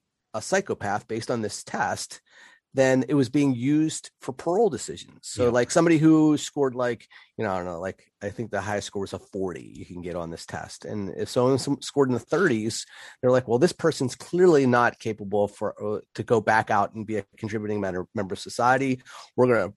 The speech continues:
Speaker 1: which is never the way he intended this test to be used,
Speaker 2: Right.
Speaker 1: right? But once you create it and once you, the, you know, put it out there, it, new people find new meaning with it, and new people find new way of using it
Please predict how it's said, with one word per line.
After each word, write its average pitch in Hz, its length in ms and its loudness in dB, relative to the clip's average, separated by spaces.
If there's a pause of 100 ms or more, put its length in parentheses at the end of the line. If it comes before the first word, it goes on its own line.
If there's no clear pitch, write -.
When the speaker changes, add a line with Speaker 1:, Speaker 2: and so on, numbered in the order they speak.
Speaker 1:
which 156 220 4
is 147 120 0
never 170 320 6
the 151 100 4
way 123 240 4
he 117 500 -4
intended 110 520 -2
this - 240 -10
test 107 280 -6
to 95 40 -10
be 90 120 -12
used, - 460 -10 (260)
Speaker 2:
Right. 92 140 -10
Speaker 1:
right? 117 280 4 (280)
But 170 80 6
once 185 200 8
you 269 40 2
create 170 560 2
it 110 240 0 (100)
and 135 120 0
once 175 240 2
you, 160 460 4 (280)
the, 143 240 2
you 147 80 0
know, 127 120 4
put - 180 -2
it 151 100 -2
out 170 280 2
there, 101 340 0 (720)
it, - 240 0 (500)
new 202 180 6
people 196 320 -2
find 151 260 2
new 143 100 4
meaning 139 380 2
with - 160 -18
it, 82 220 -20
and 127 100 0
new 160 100 6
people 170 340 -2
find 135 520 0
new 139 160 0
way 131 160 2
of 113 100 -2
using 131 420 -4
it 90 200 -8